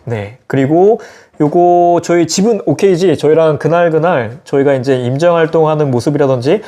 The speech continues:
다양한 정보를 저희가 올려드리고 있기 때문에요. 저희 네이버 카페 오케이지에서 가입해 주시고 댓글도 많이 많이 달아주시면 좋겠습니다. 네, <laughs> 네이버 카페에서 만났으면 좋겠습니다.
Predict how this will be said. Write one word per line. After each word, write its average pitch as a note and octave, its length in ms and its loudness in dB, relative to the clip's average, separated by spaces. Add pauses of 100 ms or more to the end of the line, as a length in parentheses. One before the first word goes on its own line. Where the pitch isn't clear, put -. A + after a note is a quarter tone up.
(240)
다양한 F#3 760 0
정보를 D3+ 460 0
저희가 C#3+ 260 2
올려드리고 G3 580 2
있기 C#3+ 160 -2
때문에요. C3+ 460 0 (300)
저희 C#3+ 220 0
네이버 C3 360 0
카페 C#3 640 0
오케이지에서 D3 920 0
가입해 A#2+ 560 -4
주시고 E3+ 480 -2 (320)
댓글도 B2 680 -2
많이 A#2+ 260 0
많이 A#2+ 420 -4
달아주시면 B2 720 -2 (280)
좋겠습니다. - 720 -10 (220)
네, A#2 80 2 (280)
<laughs> - 300 -20
네이버 G#3+ 320 2
카페에서 G#3+ 540 0
만났으면 D#3+ 520 -4
좋겠습니다. A#2+ 520 -10